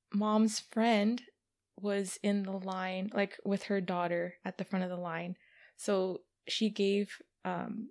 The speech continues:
my mom gave my poster to her friend and said, like, "If you get to meet her, like, are you able to sign it for my daughter?" And she did. She signed it. <laughs> And I was like, "Yes." I didn't get to meet her, but she signed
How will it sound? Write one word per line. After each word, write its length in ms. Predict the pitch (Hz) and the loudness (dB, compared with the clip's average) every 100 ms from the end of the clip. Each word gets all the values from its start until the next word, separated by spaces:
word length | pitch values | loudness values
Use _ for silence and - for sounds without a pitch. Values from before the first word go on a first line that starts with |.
| - | 0
my 120 | 202 | 2
mom 300 | 202 202 220 | 4 6 4
gave 320 | 214 196 196 | 4 0 -2
my 120 | 196 | -4
poster 440 | 185 - 185 - 185 | -4 -6 -6 -6 -6
to 240 | - 190 | -4 -4
her 160 | 175 190 | -4 -8
friend 460 | - 175 208 277 - _ _ _ - | -6 -2 0 -2 -6 _ _ _ -4
and 120 | 196 | -4
said, 200 | - 185 | -2 -2
like, 160 | 180 180 | -2 -4
"If 140 | 185 | -2
you 160 | 202 190 | -2 -2
get 260 | - 190 - | -2 -2 0
to 100 | 196 | 2
meet 180 | 208 | 2
her, 180 | 185 185 | 2 -2
like, 400 | 175 170 - 214 - | -4 -6 -8 -10 -6
are 60 | |
you 120 | 190 190 | -4 -2
able 220 | 180 185 | -2 -2
to 140 | - 185 | -2 -4
sign 320 | - 196 185 | -2 -2 -2
it 120 | - | -4
for 100 | 180 | -6
my 160 | 170 175 | -6 -4
daughter?" 520 | 190 196 - 214 208 _ _ - _ - | -2 -2 -4 -6 -8 _ _ -20 _ 0
And 220 | 208 214 | 0 0
she 220 | - 262 247 - | -2 -2 -2 2
did. 400 | 330 381 381 381 - _ _ _ - | 6 6 4 2 -6 _ _ _ -16
She 200 | - 214 | -10 -6
signed 420 | - 240 247 240 | -2 0 2 4
it. 360 | 247 240 - - | 2 0 -8 -20
<laughs> 680 | _ _ - - - _ | _ _ -20 -20 -20 _
And 120 | - 285 240 - | 10 12 10 8
I 80 | 311 - | 4 6
was 260 | 311 - | 2 2
like, 200 | 269 254 - | -2 -4 -6
"Yes." 400 | 226 - 190 - - - - | -8 -6 -6 -10 -16 -6 4
I 60 | |
didn't 160 | 220 285 | 6 6
get 100 | 320 | 2
to 100 | 320 | 2
meet 160 | 311 285 | 4 4
her, 100 | 190 | 4
but 160 | 175 170 | 2 -2
she 140 | 196 | -4
signed 500 | - 196 202 214 | -6 -6 0 0